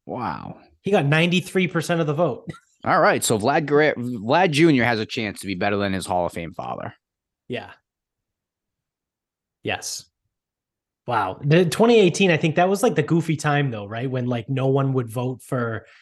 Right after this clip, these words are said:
Speaker 2: the actual good people.
Speaker 1: Is that
Speaker 2: Like,
Speaker 1: how
Speaker 2: people
Speaker 1: Harold Baines got in?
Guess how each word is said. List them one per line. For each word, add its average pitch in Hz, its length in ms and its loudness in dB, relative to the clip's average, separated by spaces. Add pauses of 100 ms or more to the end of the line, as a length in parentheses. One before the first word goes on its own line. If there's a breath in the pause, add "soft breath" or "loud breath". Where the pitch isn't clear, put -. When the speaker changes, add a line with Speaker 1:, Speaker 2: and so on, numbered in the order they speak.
(240 soft breath)
Speaker 2:
the 135 100 2
actual 123 480 2
good 123 240 -2
people. 139 500 -2 (1300)
Speaker 1:
Is 135 60 -2
that 143 80 4
Speaker 2:
Like, 185 80 -2
Speaker 1:
how 180 60 4
Speaker 2:
people 143 160 4
Speaker 1:
Harold 87 260 0
Baines 87 300 -2
got 90 200 -2
in? 90 240 -6